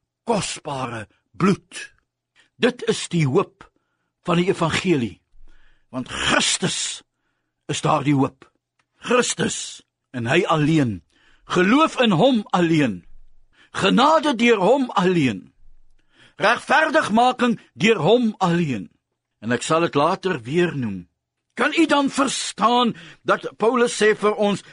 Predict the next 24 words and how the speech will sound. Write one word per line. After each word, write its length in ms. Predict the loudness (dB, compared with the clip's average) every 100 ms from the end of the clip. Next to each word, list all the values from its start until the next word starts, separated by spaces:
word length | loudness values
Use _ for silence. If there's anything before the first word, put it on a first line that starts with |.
| -20 _
"Alleenlik 560 | 0 4 4 4 0 -2
gedra 400 | 0 2 2 4
julle 220 | 2 2
waardig 600 | 0 2 2 2 -2 -4
die 160 | -6 -4
evangelie 580 | -2 -4 0 2 2 0
van 180 | -2
Christus, 560 | 0 -2 0 0 -2 -4 _ _ -20 _ _
sodat 480 | -6 0 2 2 -2 _ _ _
of 160 | 0 2
ek 200 | 0 2
kom 240 | 2 2 2
en 120 | 2
julle 200 | 4 2
sien, 480 | 0 0 2 0 -4 _ _
dan 380 | -2 0 0 -2
wel 240 | 2 2 2
of 280 | 0 0
ek 180 | 0 -2
afwesig 640 | -2 0 2 2 2 -2
is, 160 | -2 -2
ek 220 | -4 -2
van 160 | -2 0
julle 280 | 2 0